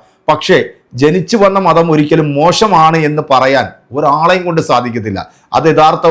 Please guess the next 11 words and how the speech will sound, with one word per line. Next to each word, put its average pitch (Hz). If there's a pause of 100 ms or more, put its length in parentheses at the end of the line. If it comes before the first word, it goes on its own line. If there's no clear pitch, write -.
ഒരു 147 (120)
വിശ്വാസിക്ക് 202
സാധിക്കത്തില്ല 135 (100)
എന്നുള്ളതാണ്. 104 (260)
അത് 127
ഹിന്ദു 156 (100)
ആയാലും 135
കൊള്ളാം, 131
ക്രിസ്ത്യാനി 170
ആയാലും 127
കൊള്ളാം, 117